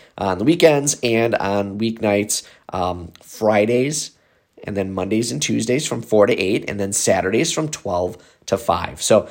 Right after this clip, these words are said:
you can see a lot of really cool houses. There's, I believe, seven of them in our subdivision, and most of them are open around the same time. They are private tours or private open houses. Uh, we do, uh,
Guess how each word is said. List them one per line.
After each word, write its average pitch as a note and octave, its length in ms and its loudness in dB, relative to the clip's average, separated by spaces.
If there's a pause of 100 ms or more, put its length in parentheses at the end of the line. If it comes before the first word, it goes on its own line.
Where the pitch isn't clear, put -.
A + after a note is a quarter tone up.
(160)
you - 80 -14
can A2 140 -2
see A#2 220 -2
a - 100 -2
lot F#2 560 2
of G2 180 -2
really G2 260 0
cool F#2+ 220 0
houses. E2+ 440 0
There's, D#2+ 320 -6
I F#2 80 -6
believe, C#3+ 280 -4
seven G#2+ 300 2
of G2 140 -4
them G2 200 -4
in F#2 140 -8
our F2+ 160 -2
subdivision, F#2 680 -4 (280)
and G2 120 -6
most G2 220 -2
of F#2+ 80 -4
them F#2 220 -2
are F2+ 240 2
open F2+ 480 -2 (260)
around A#2 220 6
the G#2+ 80 -4
same F#2+ 300 0
time. D#2 380 -6
They F#2 140 -4
are F#2 220 2
private F#2 500 0
tours A2+ 500 0 (340)
or G2+ 80 -6
private F#2+ 280 4
open F2 220 0
houses. C#3 540 4 (280)
Uh, F2+ 220 -4
we F#2+ 80 -4
do, F#2+ 420 -2
uh, F2+ 380 -2